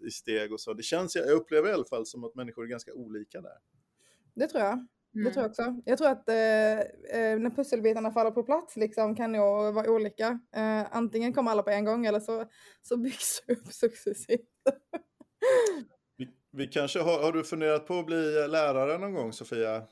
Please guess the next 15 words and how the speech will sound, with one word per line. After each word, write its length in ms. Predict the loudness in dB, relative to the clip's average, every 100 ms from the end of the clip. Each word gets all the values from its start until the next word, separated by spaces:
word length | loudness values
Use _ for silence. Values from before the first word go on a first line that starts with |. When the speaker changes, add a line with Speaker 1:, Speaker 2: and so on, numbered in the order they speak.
| _ _ _ _ _ -16
Speaker 1:
Eller 140 | -8 -6
har 120 | -4
du 200 | -4 -4
något 180 | -8 -10
specialintresse 760 | -14 -6 -6 -6 -8 -8 -8 -12
kring 200 | -14 -10
pedagogik? 800 | -10 -8 -10 -10 -12 -14 -20 _ -4 2
Speaker 3:
Eh, 600 | 4 4 4 2 0 0
jag 160 | 2
var 100 | 4
läxhjälpslärare 840 | 2 0 -4 -4 -4 0 2 2
en 120 | -2 -2
gång 160 | -4
i 80 | -4
tiden. 480 | -4 -4 -6 -6